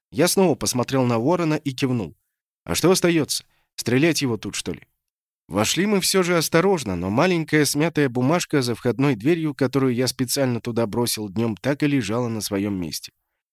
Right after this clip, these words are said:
Потом я с пистолетом обошёл весь дом и не нашёл ни единого врага.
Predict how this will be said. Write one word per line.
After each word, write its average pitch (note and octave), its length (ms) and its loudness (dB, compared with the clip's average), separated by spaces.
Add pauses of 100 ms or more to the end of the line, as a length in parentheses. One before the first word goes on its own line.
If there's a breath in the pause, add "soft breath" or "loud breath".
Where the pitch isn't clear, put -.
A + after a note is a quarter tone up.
(120)
Потом E3+ 260 2
я D#3 160 4
с - 60 -4
пистолетом C#3+ 560 2
обошёл A#2+ 340 0
весь A#2 240 -4
дом E3 240 0 (260 soft breath)
и E3+ 60 2
не F3 140 4
нашёл D3+ 320 2
ни D3 120 2
единого A#2 380 0
врага. G#2 380 -4